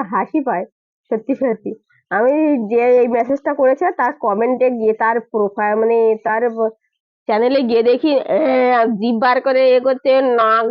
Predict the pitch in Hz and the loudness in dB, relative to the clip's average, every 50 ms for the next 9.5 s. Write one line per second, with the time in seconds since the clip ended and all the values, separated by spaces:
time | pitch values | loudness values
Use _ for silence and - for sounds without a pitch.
0 | 220 208 240 226 247 277 302 302 _ _ - 294 269 262 254 247 226 226 226 220 | -4 -4 -4 -2 -2 -4 -4 -6 _ _ -2 0 2 4 2 2 2 2 2 2
1 | 220 240 269 339 330 320 - - 294 269 330 427 415 359 302 349 320 277 254 240 | 2 0 0 -2 -4 -4 -2 -2 -2 2 2 2 2 2 0 0 0 0 0 2
2 | 254 262 277 254 240 302 285 269 262 247 220 214 202 - _ _ _ _ _ _ | 0 0 0 -2 -2 -2 -2 0 0 0 0 -2 -4 -6 _ _ _ _ _ _
3 | - 254 262 262 254 262 269 294 320 302 302 294 254 240 247 240 247 254 233 240 | -4 -2 0 0 0 0 0 0 0 0 0 0 0 -2 -2 -2 -2 -2 -2 0
4 | 240 247 285 285 311 339 339 - 349 - 330 294 277 269 269 277 262 - 302 233 | 0 0 0 0 -2 -4 -2 -4 -6 -4 -2 -2 0 0 0 0 0 -2 -2 -2
5 | 202 214 214 220 226 269 - 285 254 254 269 262 240 220 220 226 214 240 240 233 | -2 -2 0 0 -2 -2 -2 -2 -2 0 0 0 0 0 -2 -2 -2 -2 -2 -2
6 | 220 214 208 208 - 302 294 294 311 269 220 214 202 208 220 277 - - _ 190 | -2 -2 -2 -2 -4 -4 -4 -2 -2 -2 0 0 0 0 0 -2 -4 -6 _ -10
7 | - - _ _ _ _ _ _ _ _ _ - 262 269 - 269 240 220 220 233 | -10 -10 _ _ _ _ _ _ _ _ _ -4 -4 -2 0 0 0 2 2 2
8 | 285 294 254 226 208 214 214 214 240 254 262 240 220 202 190 190 339 285 - - | 2 0 0 0 2 2 2 2 4 2 2 2 0 0 0 2 0 0 -2 -6
9 | _ _ - _ - _ _ _ 330 | _ _ -20 _ -20 _ _ _ -2